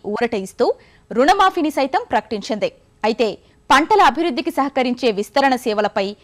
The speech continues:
ప్రభుత్వం ఇంకా దృష్టి సారించలేదు. వ్యవసాయ అనుబంధ రంగాల్లో వేల ఖాళీల్ని భర్తీ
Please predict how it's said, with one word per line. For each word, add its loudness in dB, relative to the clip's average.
ప్రభుత్వం 0
ఇంకా 2
దృష్టి -2
సారించలేదు. 0
వ్యవసాయ 4
అనుబంధ 2
రంగాల్లో 0
వేల 6
ఖాళీల్ని 2
భర్తీ -2